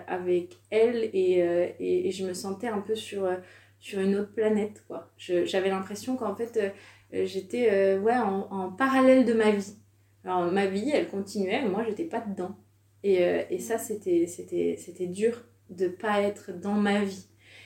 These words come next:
Speaker 1: Et en fait, ben, tant que je me sentais comme ça et que j'avais ce manque, euh, enfin, qui me prenait vraiment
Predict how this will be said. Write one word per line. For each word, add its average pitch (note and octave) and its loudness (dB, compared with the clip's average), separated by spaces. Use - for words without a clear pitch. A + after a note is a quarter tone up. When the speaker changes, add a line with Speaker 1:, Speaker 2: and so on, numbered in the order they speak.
Speaker 1:
Et G3 4
en F3+ 0
fait, A3 0
ben, F#3+ -6
tant C#4+ 2
que B3 2
je A3+ 4
me G#3+ 6
sentais G3+ -2
comme G#3+ 0
ça A#3+ 0
et F#3 -2
que F#3+ -8
j'avais F3 0
ce - -6
manque, A3 -2
euh, E3 -4
enfin, D#3 -2
qui G3 -4
me F3 -2
prenait G3+ -2
vraiment F#3+ -2